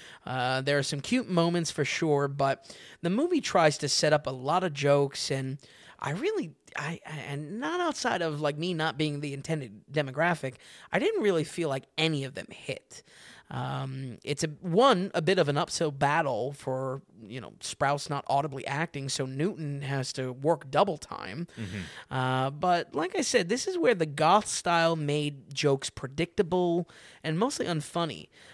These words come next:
Speaker 1: Um, so many scenes fall short of even getting air to blow out of my nose, you know <laughs> what I mean? Like,
Speaker 2: <laughs>
Speaker 1: it was just like, I don't know, it just, i-,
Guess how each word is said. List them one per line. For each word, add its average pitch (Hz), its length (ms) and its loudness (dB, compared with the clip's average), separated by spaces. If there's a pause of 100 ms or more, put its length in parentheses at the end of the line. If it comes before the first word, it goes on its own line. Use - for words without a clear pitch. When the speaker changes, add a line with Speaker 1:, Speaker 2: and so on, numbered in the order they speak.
(140)
Speaker 1:
Um, 127 420 -4
so - 220 2
many 330 180 0
scenes 180 340 0
fall 143 260 2
short 143 440 0
of 131 180 -2
even 143 260 -6
getting 135 500 -4
air 147 260 2
to 147 140 -6
blow 131 260 -6
out 135 160 -2
of 135 80 -6
my 85 160 -10
nose, 85 500 -6
you - 100 -6
know - 80 6
<laughs> - 80 8
what - 120 6
I 311 140 10
mean? 339 320 8 (120)
Like, 139 560 4 (280)
Speaker 2:
<laughs> 113 80 -4
Speaker 1:
it 185 140 4
was 185 180 2
just 202 240 -4
like, 196 420 0 (220)
I 226 100 -8
don't 277 140 -4
know, 254 180 2
it 147 120 -2
just, - 280 -4 (100)
i-, 180 140 -2